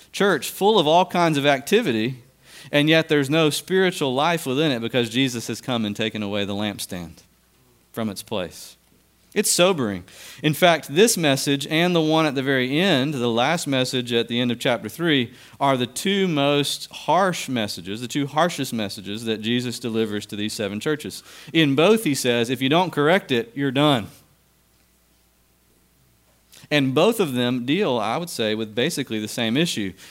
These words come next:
Here he puts it as, "You've left your first love, therefore I will come and remove your lampstand." In the last one, he says, "You're lukewarm. You're neither hot nor cold. You're just lukewarm.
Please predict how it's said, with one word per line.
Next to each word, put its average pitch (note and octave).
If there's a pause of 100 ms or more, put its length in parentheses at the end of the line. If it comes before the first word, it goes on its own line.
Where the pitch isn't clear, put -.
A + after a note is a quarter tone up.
Here F3+
he D#3+
puts D3+
it C3
as, B2
"You've C3
left C#3+
your C3
first A#2+
love, C3+ (560)
therefore B2
I A2
will A2
come A#2+
and A2
remove G#2+
your G2+
lampstand." G2+ (320)
In D3
the B2+
last E3+
one, D3
he C3
says, B2+
"You're A2+
lukewarm. A#2+ (1800)
You're C3+
neither C#3+
hot E3
nor E3
cold. B2
You're A#2+
just B2
lukewarm. A#2